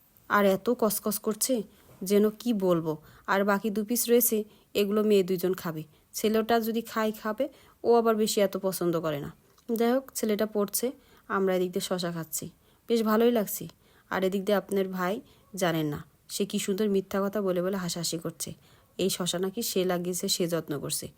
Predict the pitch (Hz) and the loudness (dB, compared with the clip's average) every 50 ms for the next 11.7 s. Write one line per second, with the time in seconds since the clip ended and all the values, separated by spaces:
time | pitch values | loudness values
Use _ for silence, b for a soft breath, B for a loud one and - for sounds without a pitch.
0 | b b b b - - 226 202 - 233 214 220 214 233 233 233 240 247 240 269 | b b b b -4 -4 -4 -2 0 0 0 2 2 2 2 2 2 2 2 0
1 | 262 269 240 180 170 - - - 202 190 190 202 214 220 220 214 190 185 185 185 | -2 0 -2 -2 -2 -2 0 0 0 0 2 0 0 0 0 0 2 2 4 2
2 | 185 180 170 156 151 147 151 156 - b b b b b b b b - 190 202 | 2 2 0 -2 -2 -4 -8 -10 -14 b b b b b b b b -2 2 4
3 | 208 196 196 190 202 202 208 208 208 196 202 190 190 190 - - 185 180 180 - | 4 4 4 4 4 4 4 2 2 2 0 -2 -2 -2 -4 -4 -4 -6 -4 -4
4 | 180 185 190 185 185 185 185 185 190 202 226 294 B B B B B B B - | -2 0 2 2 2 0 -2 -2 -2 -2 -4 -6 B B B B B B B -10
5 | 196 185 185 180 170 170 175 175 175 196 190 202 190 190 - - 190 175 - 214 | -4 -2 0 0 0 -2 -4 -4 -4 -4 -2 -2 -2 0 0 -2 -2 -2 -2 -2
6 | 214 214 - 247 294 294 240 196 b b b b b b - 202 202 214 208 208 | -2 -2 -2 -2 -2 -2 -4 -6 b b b b b b -4 -2 0 0 0 0
7 | 214 226 247 262 240 208 202 190 190 190 190 196 190 202 202 190 180 180 180 180 | 0 0 0 0 0 -2 0 0 0 0 2 0 2 2 2 0 0 -2 -2 -4
8 | 175 185 185 190 202 202 196 - - - - 180 175 - 185 185 180 175 175 190 | -4 -2 0 -2 -2 -2 -6 -12 -12 -6 -4 -4 -2 -2 -4 -2 -2 -2 -2 -2
9 | 202 196 180 165 160 156 160 156 151 156 - 151 147 151 151 B B B B B | -2 -2 -2 -2 -2 -2 -2 -4 -4 -4 -6 -8 -8 -8 -10 B B B B B
10 | B - 226 214 220 220 220 220 220 214 208 202 208 226 233 233 247 254 247 240 | B 0 2 4 4 4 4 4 2 2 0 2 4 4 4 6 4 4 4 4
11 | 240 233 214 196 180 175 - 165 156 147 - 165 - | 2 2 2 2 2 0 0 -2 -2 -2 -4 -8 -12